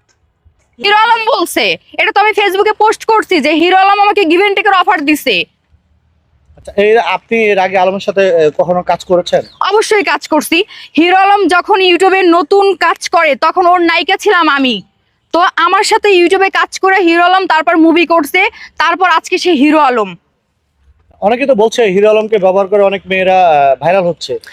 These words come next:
Speaker 2: বা তার নাম, আহ, তার নাম ব্যবহার করলে নাকি ভাইরাল হওয়া যায়।
Speaker 1: ভাই, এটা হচ্ছে সম্পূর্ণ ভুল ধারণা।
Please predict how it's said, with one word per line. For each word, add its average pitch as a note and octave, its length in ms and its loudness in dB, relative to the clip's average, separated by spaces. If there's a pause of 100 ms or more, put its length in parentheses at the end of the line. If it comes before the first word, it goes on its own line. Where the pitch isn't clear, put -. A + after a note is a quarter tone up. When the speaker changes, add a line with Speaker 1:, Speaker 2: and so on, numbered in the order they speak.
(180)
Speaker 2:
বা D#3+ 80 0
তার F#3+ 200 -2
নাম, G3+ 280 -2
আহ, E3 260 0
তার F3+ 200 0
নাম F#3+ 220 -2
ব্যবহার F#3 280 2
করলে G#3 240 2
নাকি G#3 200 -2
ভাইরাল E3 280 2
হওয়া D3 200 0
যায়। C#3 180 -14 (260)
Speaker 1:
ভাই, B3 300 -2 (360)
এটা D#4+ 220 0
হচ্ছে F#4+ 400 0
সম্পূর্ণ E4+ 480 0
ভুল D4 240 2
ধারণা। A#3 380 0